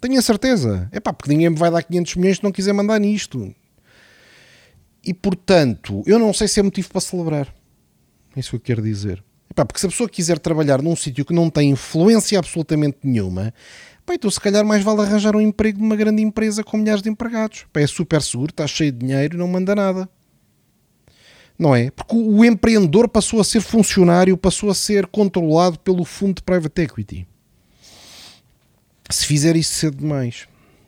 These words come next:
não é? Portanto, é, é preciso muito, muito cuidado com a diluição dos direitos de voto. É preciso muito cuidado com a direção, com a diluição dos direitos de voto, porque depois pede-se a autoridade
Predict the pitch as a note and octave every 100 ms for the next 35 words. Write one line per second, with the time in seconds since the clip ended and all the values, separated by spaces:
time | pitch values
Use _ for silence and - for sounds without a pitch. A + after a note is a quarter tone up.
0 | _ - A2+ G2+ G2+ D3 D3 F3 - F#3
1 | - E3+ G3+ A#3+ G#3+ G3 G3+ G3+ - D#3+
2 | C#3 C#3 C#3 D3+ - - - - _ _
3 | _ D#3+ E3+ F3+ D#3+ D#3 F#3 E3+ D3+ -
4 | E3+ D3+ B2+ D3+ C#3+ - G2 A2 G2 -
5 | - _ _ C3+ - D#3 B2 - _ D#3+
6 | F#3+ F#3+ - D3 C#3 C#3+ - C3+ B2+ B2+
7 | - C3 - B2+ A#2+ A#2+ - B2+ G#2 A#2
8 | A2+ - - F#2+ G2 - - _ - -
9 | _ - B2 - C3 - - D#3+ - D3+
10 | C#3+ C#3 C3 A#2 A2+ A2